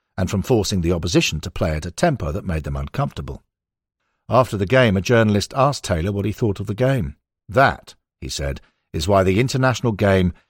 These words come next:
is like the emperor's new clothes." It was an attention-grabbing quote, and one that caught the eye of a man named Charles Reep,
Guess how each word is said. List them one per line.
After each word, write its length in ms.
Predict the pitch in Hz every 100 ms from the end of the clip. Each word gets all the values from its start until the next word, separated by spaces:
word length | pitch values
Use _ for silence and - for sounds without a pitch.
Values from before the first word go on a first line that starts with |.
| -
is 160 | 85 87
like 160 | 80
the 160 | 76 90
emperor's 400 | 107 - 117 90
new 220 | 95 107
clothes." 640 | - 90 67 64 - - _ _ _ _ _ _ _ _ _ _ -
It 120 | 147
was 120 | 143
an 100 | 120
attention-grabbing 840 | 113 185 185 - 87 92 85 78 78
quote, 440 | - 151 87 - _ _ _ -
and 140 | 113 107
one 160 | 107
that 140 | 98 -
caught 240 | 98 95
the 160 | 92 107
eye 260 | 107 85
of 80 | 76
a 60 | 82
man 400 | 95 98 95 90
named 420 | 92 92 98 -
Charles 460 | - 90 76 71
Reep, 360 | 87 95 92